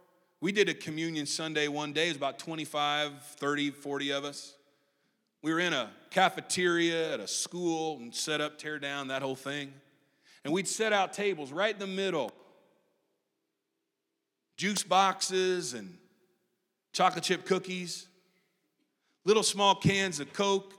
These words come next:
and chips and salsa. And we had communion that day.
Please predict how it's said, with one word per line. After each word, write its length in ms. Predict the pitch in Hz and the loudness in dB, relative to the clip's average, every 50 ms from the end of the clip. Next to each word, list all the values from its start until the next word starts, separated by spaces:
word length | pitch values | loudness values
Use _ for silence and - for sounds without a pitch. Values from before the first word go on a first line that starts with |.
| - - - _ _ _ _ _ _ - | -20 -20 -20 _ _ _ _ _ _ -20
and 160 | 202 - - | -20 -14 -6
chips 280 | - - 190 190 190 - | 2 2 2 2 2 -6
and 100 | 175 160 | -6 -6
salsa. 440 | - - 147 127 110 104 - - - - - _ _ _ _ _ _ _ _ _ _ _ _ _ _ _ _ _ _ _ _ _ _ _ _ _ _ _ _ _ _ _ _ _ _ _ - | -6 -6 -6 -8 -8 -10 -12 -18 -18 -20 -20 _ _ _ _ _ _ _ _ _ _ _ _ _ _ _ _ _ _ _ _ _ _ _ _ _ _ _ _ _ _ _ _ _ _ _ -10
And 80 | 113 | -4
we 120 | 147 214 208 | 2 4 4
had 160 | 170 143 - | 4 2 0
communion 440 | - 156 160 190 214 196 170 156 147 | -4 -2 0 0 2 2 2 2 2
that 220 | 143 135 127 120 | 0 0 0 -2
day. 260 | 127 127 110 95 87 | -2 -2 -2 -4 -6